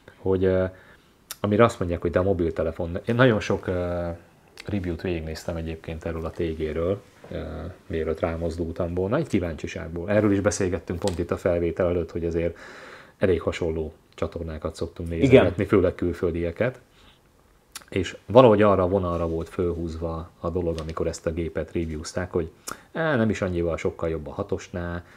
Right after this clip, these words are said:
Speaker 1: meg hát ez csak annak való, aki, nem tudom, hegyet akar mászni." Csupa olyan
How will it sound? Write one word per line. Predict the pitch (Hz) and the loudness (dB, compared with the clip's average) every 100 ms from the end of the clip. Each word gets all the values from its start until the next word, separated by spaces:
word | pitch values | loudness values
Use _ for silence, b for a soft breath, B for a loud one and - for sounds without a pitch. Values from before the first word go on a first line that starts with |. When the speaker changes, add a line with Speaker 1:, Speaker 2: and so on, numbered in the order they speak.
| b | b
Speaker 1:
meg | - - | -14 -8
hát | 90 82 | -8 -8
ez | |
csak | - 107 - | -4 -2 -2
annak | 85 85 | -6 -4
való, | 95 87 82 | -2 -2 -4
aki, | 78 - 78 | -6 -8 -10
nem | 82 85 | -10 -8
tudom, | 85 80 | -8 -8
hegyet | 90 92 - | -6 -6 -6
akar | 90 85 82 | -6 -6 -6
mászni." | 82 82 - 85 | -8 -8 -8 -6
Csupa | - 120 95 | 0 2 4
olyan | 92 85 82 85 | 2 0 -4 -8